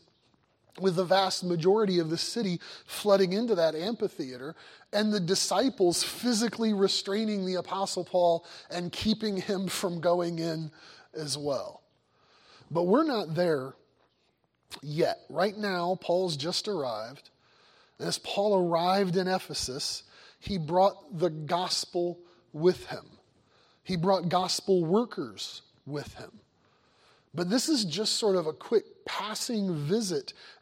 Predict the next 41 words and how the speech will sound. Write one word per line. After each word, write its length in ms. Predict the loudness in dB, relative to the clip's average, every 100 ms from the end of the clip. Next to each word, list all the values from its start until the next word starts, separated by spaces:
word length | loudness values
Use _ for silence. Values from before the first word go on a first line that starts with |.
| -8
at 180 | -8
first. 540 | -8 -6 -4 -4 -6 -2
Though 140 | 0
he 80 | 2
brought 320 | 2 2 2 0 -8
Aquila 520 | -6 4 6 6 2
and 120 | -2
Priscilla 480 | -4 -2 2 4 4
with 280 | 2 0 0
him 200 | -6 -4
to 140 | -6 0
Ephesus, 600 | 0 0 -6 -6 -6 -10 -14 -18 -12
verse 340 | -4 -2 -2 -2
nineteen 600 | -2 -2 -4 -8 -6 -4
tells 280 | -2 -2
us 140 | -4 -6
he 240 | -6 -4
left 540 | -2 2 4 2 0 -4
them 400 | -2 -4 -6 -10
there, 320 | -8 -6 -8 -10 -20 -20 -20 -20 _ -8
right? 240 | -6 -6
And 140 | -8 -8
he 300 | 2 4 6
went 300 | 4 0 -2
in 560 | -4 -2 -2 -6 -12 -8
briefly 480 | -2 0 0 0 0
into 220 | -2 -6
the 100 | -4
synagogue 720 | -4 -2 -2 0 0 0 -2
of 100 | -4
the 80 | -6
Jews 640 | -6 -4 -2 0 -2 -2
to 100 | -2
reason 640 | -2 2 4 6 6 2 -2
with 140 | -8
them. 160 | -6 -4
The 80 |
word 260 | 0 0 0
for 160 | -4 -6
reason 480 | -4 -4 -6 -10
there 220 | -12 -14